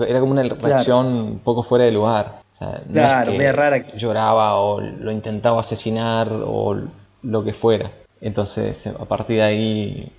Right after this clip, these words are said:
Speaker 1: Fernando elabora
Speaker 2: Sí, eh.
Speaker 1: ciertas teorías vinculan-, vinculando este asesinato a la organización de los ciegos.
Speaker 2: Sí, es, es un,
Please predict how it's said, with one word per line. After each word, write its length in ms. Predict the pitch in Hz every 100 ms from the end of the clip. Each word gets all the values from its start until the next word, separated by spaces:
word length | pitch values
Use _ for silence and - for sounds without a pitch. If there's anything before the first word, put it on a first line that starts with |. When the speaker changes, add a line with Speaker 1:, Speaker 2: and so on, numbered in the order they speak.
| _
Speaker 1:
Fernando 760 | - 101 104 101 107 104 101 -
elabora 500 | - 101 107 107 98
Speaker 2:
Sí, 60 | -
eh. 80 | - - -
Speaker 1:
ciertas 400 | - 110 113 -
teorías 720 | 127 123 120 120 117 113 - -
vinculan-, 720 | 104 101 101 104 101 104 101 104 107 107 107 104
vinculando 800 | 107 107 110 104 101 98 - - - _
este 180 | 110 120
asesinato 840 | 110 104 110 110 110 120 131 - - _
a 160 | - 101
la 100 | 95
organización 920 | 98 101 107 - 104 104 101 107 -
de 80 | -
los 100 | 101
ciegos. 320 | - 117 - - _ - - - -
Speaker 2:
Sí, 380 | - 151 131 -
es, 240 | 135 131
es 240 | - 135 -
un, 560 | 147 135 127 117 113